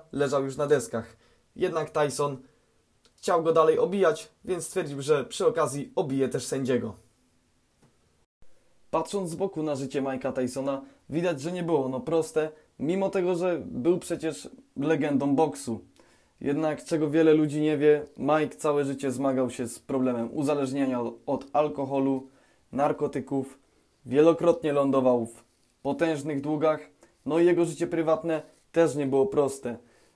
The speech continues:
Rozwodził się wiele razy z różnymi kobietami. Wiele kobiet go zdradzało. Wiele kobiet on też sam zdradził. A do tego doszła jeszcze śmierć jednej z jego córek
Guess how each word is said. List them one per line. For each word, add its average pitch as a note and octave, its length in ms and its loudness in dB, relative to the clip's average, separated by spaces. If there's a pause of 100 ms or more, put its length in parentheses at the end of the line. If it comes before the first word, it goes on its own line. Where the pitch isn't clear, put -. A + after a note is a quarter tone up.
(100)
Rozwodził D3+ 600 4
się D#3 420 0
wiele D#3+ 280 4
razy D3 240 4
z C#3 60 -2
różnymi C#3+ 380 -4
kobietami. C#3+ 720 -2 (420)
Wiele D#3 320 4
kobiet D#3 340 2
go C#3 140 2
zdradzało. B2+ 680 0 (120)
Wiele D#3 280 6
kobiet D3 340 0
on D3 180 -4
też C3 300 -6 (180)
sam F3 320 2
zdradził. C#3+ 680 -2 (540)
A C#3 120 -2
do D3+ 100 0
tego D3+ 380 2
doszła D3 360 0
jeszcze C3+ 500 -2
śmierć D#3 460 -2
jednej C3 260 0
z A#2 60 -2
jego A#2+ 180 -2
córek B2+ 440 -2